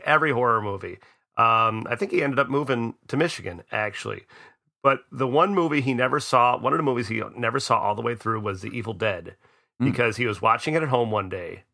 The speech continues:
Speaker 1: and he heard a big crash, and, like, all the glass in his bathroom was broken.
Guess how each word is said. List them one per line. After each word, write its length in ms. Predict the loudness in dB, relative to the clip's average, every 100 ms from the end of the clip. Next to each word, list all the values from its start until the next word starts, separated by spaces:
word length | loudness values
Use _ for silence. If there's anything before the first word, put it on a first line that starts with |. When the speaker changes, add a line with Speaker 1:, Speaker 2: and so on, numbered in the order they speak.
| _ _ _ _ _ _ _ -2
Speaker 1:
and 440 | 2 2 -2 -6 -4
he 120 | 0
heard 100 | 0
a 40 |
big 320 | 0 -2 -2 -6
crash, 500 | 0 2 0 -4 -8
and, 120 | -4
like, 160 | -4 -6 -4
all 400 | -2 0 0 -2
the 140 | -4
glass 500 | -2 -2 0 -4 -8
in 180 | -10 -8
his 160 | -8
bathroom 640 | -6 -4 -4 -4 -6 -6 -10 _ _ _ -8
was 200 | -8 -4
broken. 520 | -2 -2 -2 -4